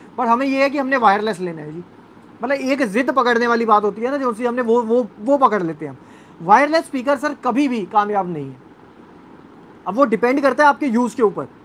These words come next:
कि आप कितना यूज़ कर रहे हो। उसके जो modem है, देखो, electricity होत-, अ, electric modems होते हैं उसमें, उसके अंदर capacitors use होते हैं।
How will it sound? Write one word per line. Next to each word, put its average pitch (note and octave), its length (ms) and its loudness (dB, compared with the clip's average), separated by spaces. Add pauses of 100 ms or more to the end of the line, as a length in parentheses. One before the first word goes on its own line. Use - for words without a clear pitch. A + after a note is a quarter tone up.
(180)
कि C4 60 -4
आप C4 180 4
कितना C#4 300 -4
यूज़ B3 260 -4
कर F#3 120 -4
रहे D#3 140 -8
हो। C3+ 80 -10 (320)
उसके A3 220 -6
जो C#4 140 0
modem G#3+ 380 0
है, A#3+ 60 -4
देखो, A#3+ 200 0
electricity G#3 540 -4
होत-, F#3 200 -4
अ, E3 220 -4 (240)
electric G#3+ 460 -4
modems G#3 360 0
होते E3 200 -4
हैं D#3 80 -4
उसमें, F#3 300 -6 (240)
उसके A3+ 200 -4
अंदर C4 180 -2
capacitors A#3+ 600 -6
use G3+ 220 -2
होते C#3+ 200 -6
हैं। C3+ 220 -18